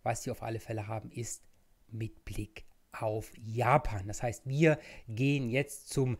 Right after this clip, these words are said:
Japan-Spezial. Ich mache für Facebook wieder kurz eine Unterbrechung. Also hier auf Facebook bitte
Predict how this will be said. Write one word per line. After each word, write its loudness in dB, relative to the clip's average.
Japan-Spezial. 2
Ich 2
mache 4
für -2
Facebook 6
wieder 2
kurz 0
eine 2
Unterbrechung. 2
Also 4
hier 4
auf -2
Facebook 0
bitte 4